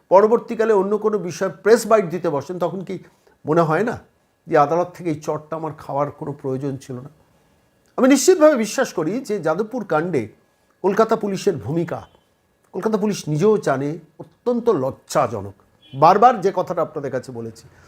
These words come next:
যে যাদবপুর বিশ্ববিদ্যালয়ের ভেতরে পুলিশের যে ইন্টেলিজেন্স কাজ করা উচিত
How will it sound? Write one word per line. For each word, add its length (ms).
যে 80
যাদবপুর 400
বিশ্ববিদ্যালয়ের 720
ভেতরে 480
পুলিশের 840
যে 180
ইন্টেলিজেন্স 540
কাজ 240
করা 160
উচিত 260